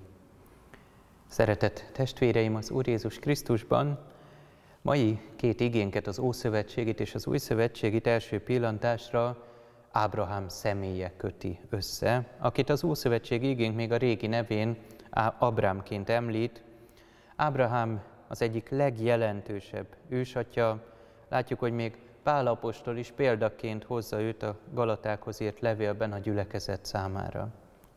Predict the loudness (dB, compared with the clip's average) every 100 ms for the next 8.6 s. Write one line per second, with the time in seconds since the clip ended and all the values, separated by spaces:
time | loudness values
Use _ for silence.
0 | -10 -2 2 4 6 4 4 4 4 0
1 | -8 -18 -20 -20 -4 2 2 2 0 0
2 | -2 -2 2 2 0 -10 -20 -20 -14 0
3 | 4 4 4 0 -4 0 2 2 0 -2
4 | -2 -2 -2 -2 -2 -4 -4 -12 -20 -20
5 | -20 -20 -20 -20 _ -4 -2 2 2 2
6 | 2 0 -4 -4 -4 -6 -6 -8 -10 -6
7 | -4 -4 -6 -12 -20 -20 -20 -20 -20 -4
8 | -2 4 4 2 -4